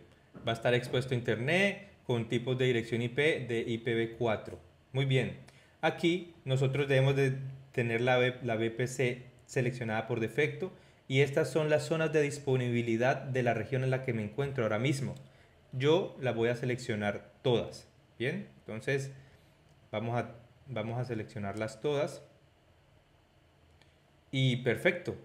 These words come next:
ya está. Aquí debo de, de, de hacer un paréntesis porque resulta que el grupo de seguridad,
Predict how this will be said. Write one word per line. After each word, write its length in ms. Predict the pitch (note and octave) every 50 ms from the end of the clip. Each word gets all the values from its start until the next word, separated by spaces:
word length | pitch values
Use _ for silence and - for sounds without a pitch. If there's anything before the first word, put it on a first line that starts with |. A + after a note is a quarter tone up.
| -
ya 140 | B2+ A#2 B2
está. 480 | B2+ - - - F3+ D#3+ C3+ C3+ - - - - - - - _ _
Aquí 180 | C#3+ C3+ E3
debo 120 | G3 G#3+ A3+
de, 160 | A#3+ A#3 G3+
de, 280 | E3+ D#3 E3+ E3+ E3 E3
de 120 | C#3 D3+
hacer 200 | C3+ C3+ D3+ D3+
un 80 | F3 F3
paréntesis 680 | F3+ F#3+ F3+ F#3 F3 - - E3 - G3 A3 B3 -
porque 540 | - - F3+ E3+ - - E3+ D#3+ - - - -
resulta 680 | C3+ C#3 D3+ C3+ - G3 G3+ G3 - - G3 G3 F#3+
que 380 | - - F3 E3 D3+ - - - -
el 180 | - C#3+ C3+ C3
grupo 300 | C#3 F#3 F#3+ F#3 F#3+ F#3+
de 100 | F#3+ F3+
seguridad, 680 | F#3 - F3+ F3+ F#3+ G3 F#3+ F3 D#3 D3+ E3+ - -